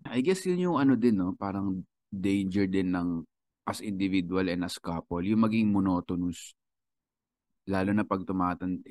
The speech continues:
I mean, sa case ko, ah, I'm sure ganun rin, na rin sa inyo. Pag may kinakasal, may binibinyag, parang dun na lang nagkikita-kita halos yung barkada eh. Di ba? The rest of the time, parang yayaan, tapos tatama rin yung iba,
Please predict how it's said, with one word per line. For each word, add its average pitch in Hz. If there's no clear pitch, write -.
I 104
mean, 123
sa 120
case 107
ko, 87
ah, 92
I'm 98
sure 113
ganun 92
rin, 90
na 92
rin 92
sa 85
inyo. 82
Pag 107
may 104
kinakasal, 95
may 87
binibinyag, 92
parang 117
dun 117
na 113
lang 117
nagkikita-kita 101
halos 92
yung 92
barkada 85
eh. 87
Di 95
ba? 80
The 95
rest 101
of 87
the 87
time, 104
parang 92
yayaan, 95
tapos 87
tatama 85
rin 90
yung 85
iba, 107